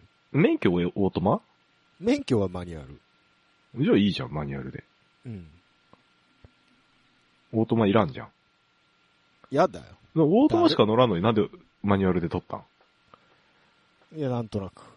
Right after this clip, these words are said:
Speaker 2: <laughs> クラ-、クラ-、クラッチ踏むのだるいじゃん。
Speaker 1: いやいやいやいやいや。
Speaker 2: いや、僕、車を買うときに、
Speaker 1: うん。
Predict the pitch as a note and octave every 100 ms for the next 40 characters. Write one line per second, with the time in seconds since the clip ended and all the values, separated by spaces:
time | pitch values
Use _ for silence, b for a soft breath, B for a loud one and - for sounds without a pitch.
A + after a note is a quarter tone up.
0 | - - - - - - G3 - - -
1 | - - - - - - - B3 D4+ F3+
2 | - C#4+ F4 - D#3+ C3 D#3 F3+ C#3 G2
3 | - C#3+ G#3 G2+ - - _ _ _ _
4 | _ _ _ _ _ _ _ _ _ _
5 | _ - - F2 E2 D#2 D2+ D2 D2 C2+
6 | C2+ C2+ C3+ D3+ F#3+ F#3+ - G#3 B3 C4
7 | - A#3 B3 D#4 - G#2 D3 F#2+ D#2+ F2+
8 | D2+